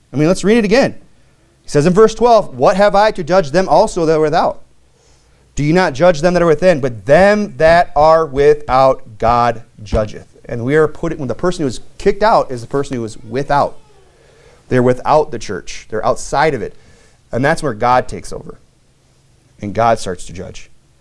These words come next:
So we can't just get this idea, "Well, I'll just get backslid and I'll get into some sin, and if I get kicked out,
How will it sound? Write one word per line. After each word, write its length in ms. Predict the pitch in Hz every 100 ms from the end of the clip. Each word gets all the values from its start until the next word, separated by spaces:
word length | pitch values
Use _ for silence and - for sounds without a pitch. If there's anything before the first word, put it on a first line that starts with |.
| _ _ _ -
So 120 | 123
we 80 | 127
can't 240 | 214 202
just 140 | 185
get 120 | - 180
this 160 | 180
idea, 360 | 180 151 170 170
"Well, 240 | 147 147
I'll 160 | 131 180
just 180 | 185 -
get 200 | 185 127
backslid 500 | 139 147 - 147 143
and 60 |
I'll 80 | 120
get 180 | 117 156
into 120 | 147
some 200 | - 135
sin, 260 | 123 131 131
and 80 | 110
if 100 | 101
I 100 | 107
get 240 | 131 160
kicked 240 | 160 135
out, 280 | 135 123 -